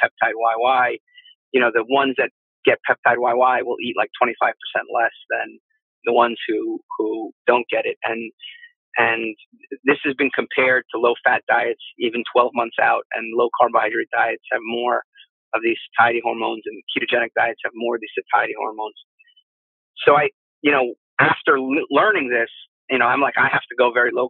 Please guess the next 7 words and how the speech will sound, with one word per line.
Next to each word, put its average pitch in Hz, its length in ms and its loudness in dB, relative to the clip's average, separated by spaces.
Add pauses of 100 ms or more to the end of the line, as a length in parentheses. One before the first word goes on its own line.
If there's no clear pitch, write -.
carb." 185 240 4 (100)
And, 123 260 -2 (800)
and 139 160 2
then, 170 240 0
um, 143 360 2 (1080)
you 147 100 0
know, 127 180 0